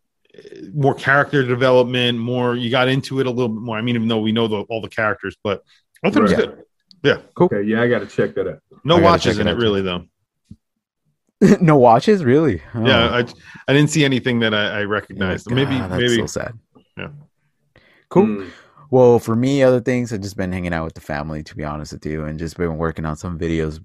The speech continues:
Speaker 3: Been looking forward to having Chris on, working on these questions with, uh, P Ross, and, um, you know, I, I, I, I'm actually gonna take a little vacation this, this week. Gonna go, um, uh, up to, I think, Big Bear, um, he-, here in
Speaker 1: Oh,
Speaker 3: California,
Speaker 1: nice.
Speaker 3: if anybody knows. So,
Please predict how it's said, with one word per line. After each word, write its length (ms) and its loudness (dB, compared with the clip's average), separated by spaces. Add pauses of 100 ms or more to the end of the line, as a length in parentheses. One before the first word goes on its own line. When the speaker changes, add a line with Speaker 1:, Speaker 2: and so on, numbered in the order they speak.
(100)
Speaker 3:
Been 220 -4
looking 240 -6
forward 320 -4
to 240 -10 (100)
having 260 -6
Chris 360 -6
on, 340 -4
working 260 -6
on 120 -8
these 200 -12
questions 640 -6
with, 160 -10 (180)
uh, 220 -10
P 160 -8
Ross, 560 -2
and, 300 -8
um, 420 -10 (260)
you 80 -10
know, 120 -6
I, 160 -6
I, 180 -2 (100)
I, 320 0
I'm 200 -2
actually 260 -6
gonna 140 -6
take 180 -12
a 60 -8
little 200 -6
vacation 520 -10
this, 300 -14
this 360 -14
week. 400 -8 (460)
Gonna 200 -6
go, 460 -2
um, 720 -6 (260)
uh, 200 -6
up 140 -12
to, 340 -12
I 100 -12
think, 220 -18
Big 180 -6
Bear, 580 -4
um, 300 -8
he-, 180 -12
here 140 -12
in 60 -6
Speaker 1:
Oh, 80 -4
Speaker 3:
California, 340 -8
Speaker 1:
nice. 60 -6
Speaker 3:
if 80 -10
anybody 320 -8
knows. 360 -8
So, 380 -6